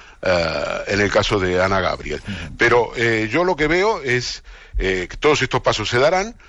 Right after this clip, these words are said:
Speaker 1: pero veo que va a ser muy difícil, por no decir imposible. Creo que, eh, Ana Gabriel tiene de, tiene muchas, muchas posibilidades de resistir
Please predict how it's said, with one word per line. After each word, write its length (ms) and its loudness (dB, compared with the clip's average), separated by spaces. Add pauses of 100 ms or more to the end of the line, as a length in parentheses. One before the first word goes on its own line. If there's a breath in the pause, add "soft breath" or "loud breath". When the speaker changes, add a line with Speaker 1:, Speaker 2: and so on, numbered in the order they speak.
(200 loud breath)
Speaker 1:
pero 360 0 (500)
veo 360 0
que 100 -8
va 100 0
a 20 0
ser 200 2
muy 260 0
difícil, 440 0
por 220 -2
no 160 2
decir 240 0
imposible. 640 -4 (220 loud breath)
Creo 260 4
que, 240 -2 (380 loud breath)
eh, 240 -2
Ana 180 4
Gabriel 320 2
tiene 320 0
de, 800 -6
tiene 240 0
muchas, 640 0
muchas 300 -2
posibilidades 500 0
de 60 0
resistir 640 -6